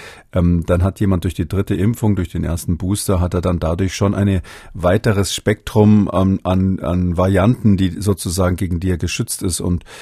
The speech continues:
dazu würde vielleicht auch Omikron gehören. Also da ist es tatsächlich so, dass man sieht, dass die zumindest in, in Laborwerten die Schutzwirkung besser wird. Äh, wenn man das Spiel dann immer wieder wiederholt, äh, verbessert sich das nicht weiter. Also da ist dann irgendwann mal Schluss, ist sozusagen das Maximum ausgereizt.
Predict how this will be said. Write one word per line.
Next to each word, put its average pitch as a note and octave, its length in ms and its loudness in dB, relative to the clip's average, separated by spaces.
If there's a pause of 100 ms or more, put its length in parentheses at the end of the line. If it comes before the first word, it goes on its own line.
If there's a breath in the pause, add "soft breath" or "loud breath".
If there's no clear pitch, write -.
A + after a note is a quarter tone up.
(140 loud breath)
dazu F#2 320 -2
würde G2 220 2
vielleicht F#2 260 0
auch - 140 -4
Omikron F#2 480 0
gehören. D#2 380 -2
Also E2 240 -4
da E2 100 0
ist E2 180 -4
es F#2 100 -8
tatsächlich F2 520 -2
so, E2+ 220 -4
dass E2+ 180 -4
man E2 100 0
sieht, E2 160 -8
dass - 160 -6
die D2+ 220 -6 (140)
zumindest E2+ 440 -4
in, E2 120 -4
in F2 180 -4
Laborwerten E2+ 640 -4
die E2 100 -4
Schutzwirkung E2+ 640 -6
besser E2 320 -4
wird. C#2 240 -10 (540 loud breath)
Äh, F2+ 180 0
wenn G2+ 160 2
man G#2+ 120 2
das A2 200 0
Spiel C3 240 0
dann A2+ 160 4
immer B2+ 260 4
wieder A#2+ 220 2
wiederholt, G#2 720 2
äh, G#2 140 2
verbessert A2 500 0
sich G#2+ 160 -2
das G#2+ 260 0
nicht G2+ 240 2
weiter. D2+ 360 -4
Also E2+ 160 -4
da F2 160 0
ist F#2 120 -4
dann G2 120 0
irgendwann G2 360 2
mal F2 200 2
Schluss, - 340 0
ist G#2 140 -4
sozusagen F2+ 540 -4
das F2 100 -8
Maximum F2+ 500 -2
ausgereizt. G#2+ 800 -4